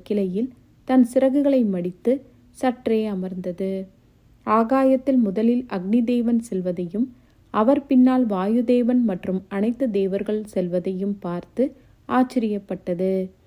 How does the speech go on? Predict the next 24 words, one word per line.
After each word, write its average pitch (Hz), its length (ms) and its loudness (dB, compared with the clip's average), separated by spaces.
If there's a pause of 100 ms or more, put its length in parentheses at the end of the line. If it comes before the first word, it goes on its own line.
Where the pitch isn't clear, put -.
(320)
அனைத்து 269 400 4
தேவர்களுக்கும் 240 840 0
பின்னால் 196 420 -6 (400)
தேவேந்திரன் 277 640 4
செல்வதையும் 196 720 -2
பார்த்தது. 190 800 -6 (540)
பறவைக்கு 269 540 4
தேவர்கள் 254 720 2
அனைவரும் 190 580 -2 (260)
எங்கு 269 320 4
செல்கிறார்கள் 226 800 0
என்று 196 300 -4
புரியவில்லை. 190 840 -2 (460)
"சரி, 233 540 2 (180)
நம் 202 240 0
வேலையை 247 480 2
பார்ப்போம்" 214 580 -4
என்று 185 320 -4
எண்ணி 180 440 -2 (340)
அந்த 247 240 4
மரங்களில் 262 720 4
இருந்த 226 340 2
பழங்களை 196 640 -2
கொத்தி 208 320 -6